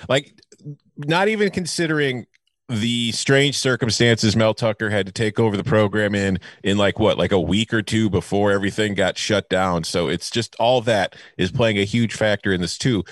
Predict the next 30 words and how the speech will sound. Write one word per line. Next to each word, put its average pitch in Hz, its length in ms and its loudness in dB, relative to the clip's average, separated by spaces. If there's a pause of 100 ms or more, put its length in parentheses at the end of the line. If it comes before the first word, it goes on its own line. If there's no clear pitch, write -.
(320)
But 113 120 0
if 117 120 -2
we 139 120 -2
just 175 240 -2
ignore 156 420 2
that 127 340 2
and 120 160 -2
we 117 100 -2
look 143 200 0
at 139 80 -4
the 123 100 -2
roster, 117 600 0 (320)
we've 170 200 -2
spent 254 280 0
a 202 60 4
lot 139 260 4
of 135 80 0
time 135 320 2
on 117 100 -2
this 110 140 -2
show 113 280 0
making 107 300 0
fun 110 220 0
of, 104 80 0
like, 104 200 2
Northwestern's 104 680 0
quarterback 117 480 0
situation 127 560 -2
last 127 300 0
year. 139 240 0